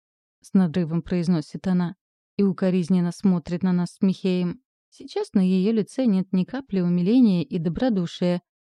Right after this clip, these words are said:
И даже Михаил Иванович сурово сдвинул брови. "Мам, я же все объяснил", — начинает Михей. "Нет, не все. И я просил не поднимать эту тему".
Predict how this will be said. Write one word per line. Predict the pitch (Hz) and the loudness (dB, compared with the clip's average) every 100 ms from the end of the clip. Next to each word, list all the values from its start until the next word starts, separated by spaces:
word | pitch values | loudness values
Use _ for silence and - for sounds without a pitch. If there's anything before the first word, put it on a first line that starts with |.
| _ | _
И | 180 | -8
даже | 160 180 160 175 156 | -4 -2 -2 -4 0
Михаил | 214 196 - 170 170 | 2 2 2 -4 -2
Иванович | 160 175 170 170 - | -2 -2 -2 -4 -8
сурово | - 175 165 170 | -6 -4 -2 -4
сдвинул | 165 170 170 | -2 -2 -2
брови. | 160 180 170 190 _ _ _ _ _ _ _ _ _ - | -2 -4 -4 -6 _ _ _ _ _ _ _ _ _ 2
"Мам, | 214 202 170 160 | 4 6 2 -2
я | 180 | -4
же | 170 | -4
все | 180 - | -6 -4
объяснил", — | 185 185 277 - 180 170 165 _ _ _ - | -4 -4 -6 -2 -2 -2 -6 _ _ _ -2
начинает | 180 - 180 175 170 196 | -2 0 -2 -2 -2 -2
Михей. | 185 196 180 180 _ _ _ _ _ | -2 -2 -4 -4 _ _ _ _ _
"Нет, | 220 226 202 208 | 6 6 6 2
не | 277 339 | 2 2
все. | - - 175 175 _ _ _ _ - | 0 -2 -2 -2 _ _ _ _ -4
И | 185 | -2
я | 175 165 | 0 -2
просил | 226 - - 196 | -4 -4 -4 0
не | 175 160 | 0 0
поднимать | 170 180 175 - 185 | 0 0 0 -2 -4
эту | 180 | -6
тему". | - 180 180 190 | -4 0 0 -2